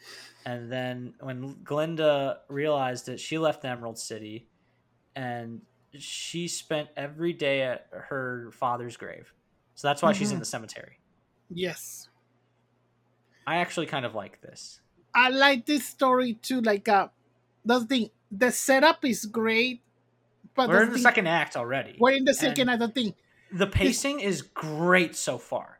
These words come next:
Speaker 2: That's the thing. That's the other thing about Sam Raimi. The pacing is great, but it feels like,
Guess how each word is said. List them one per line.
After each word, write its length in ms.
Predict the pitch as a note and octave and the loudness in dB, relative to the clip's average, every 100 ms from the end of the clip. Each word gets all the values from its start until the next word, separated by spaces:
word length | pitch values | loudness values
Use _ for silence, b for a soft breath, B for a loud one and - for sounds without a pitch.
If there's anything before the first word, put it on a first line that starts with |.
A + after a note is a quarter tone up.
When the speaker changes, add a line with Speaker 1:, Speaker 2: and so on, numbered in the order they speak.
| _ | _
Speaker 2:
That's 240 | A#3+ C#4+ C#4+ | 6 8 8
the 40 | |
thing. 220 | B3+ C4+ | 2 0
That's 200 | G#3+ A#3 | 4 4
the 80 | A3+ | 4
other 120 | C4+ | 2
thing 140 | B3+ C4+ | 2 0
about 220 | C4 B3 | 2 4
Sam 180 | C4 B3 | 4 4
Raimi. 260 | C4 B3 | 4 2
The 100 | G#3 | 0
pacing 420 | A3+ C4 B3+ C#4+ C#4+ | 0 2 2 2 0
is 120 | A#3 | 0
great, 460 | G3+ A#3+ B3 G#3+ - | 0 2 2 0 0
but 160 | A#3 A3 | 2 2
it 140 | G3 | -2
feels 680 | - - - C4 C#4 C#4+ B3 | -8 -6 0 2 4 4 2
like, 400 | A#3+ G#3 F#3 | 2 2 -2